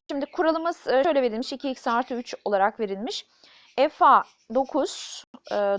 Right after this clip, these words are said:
dokuz, eksi bir, yedi ve üçmüş. Olduğuna göre diyor M kaçtır diyor. Şimdi görüntü kümesinin elemanları belli. Dokuz, eksi bir, yedi ve üç.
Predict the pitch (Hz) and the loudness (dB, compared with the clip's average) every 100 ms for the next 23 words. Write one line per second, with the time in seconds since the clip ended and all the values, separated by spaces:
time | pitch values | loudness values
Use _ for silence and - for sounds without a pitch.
0 | 190 247 - 226 240 - 202 220 - 240 | -2 -4 -2 -6 -6 -8 -8 -8 -10 -8
1 | 226 254 269 226 220 220 240 254 285 - | -2 -2 -2 -8 -6 -4 -4 0 0 0
2 | 247 - 196 233 440 - - _ _ _ | -8 -8 -10 -8 -8 -12 -20 _ _ _
3 | - - - _ - 269 311 262 240 233 | -20 -20 -20 _ 4 6 6 4 2 4
4 | 233 233 277 269 240 262 302 247 - - | 2 2 -2 0 -2 -2 2 2 2 -12
5 | - 208 180 175 190 302 269 294 349 - | -4 -4 -2 -2 -4 -4 -4 -4 -4 -6
6 | 330 302 294 285 277 247 233 240 277 254 | -6 -6 -4 -2 0 0 0 0 0 0
7 | 226 175 165 _ _ - _ - 277 - | 0 -2 -4 _ _ -20 _ -4 -4 -2
8 | 247 240 262 - 220 214 226 262 277 285 | -2 -2 -4 -8 -6 -4 -4 -4 -2 -2
9 | 214 - | -4 -10